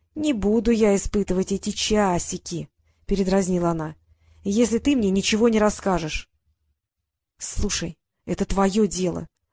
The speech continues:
внезапно рассердился Эрик. — Я вообще не обязан тебе что-либо говорить. — Тогда почему говоришь? — Ну, — Эрик смутился, — просто. — Это Норт тебя подослал, —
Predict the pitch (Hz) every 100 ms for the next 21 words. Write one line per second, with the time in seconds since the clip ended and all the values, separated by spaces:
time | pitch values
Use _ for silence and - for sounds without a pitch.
0 | - 180 185 180 175 - 185 170 180 -
1 | 185 170 - - _ _ - 185 208 214
2 | - 233 226 190 180 170 165 175 185 -
3 | 202 180 170 180 185 196 165 - - _
4 | _ _ _ _ _ _ _ _ _ _
5 | _ _ _ - 208 262 262 - 269 247
6 | 175 156 185 - _ _ _ _ _ _
7 | _ _ _ _ _ _ 170 180 196 233
8 | 247 - _ _ - 175 165 - 190 -
9 | 170 - 170 - _ _ _ _ 180 185
10 | 202 214 - - 214 202 - _ _ _
11 | _ _ _ _ _ _ _ _ _ 233
12 | 240 - 214 202 208 214 - 202 185 175
13 | 175 180 - 190 170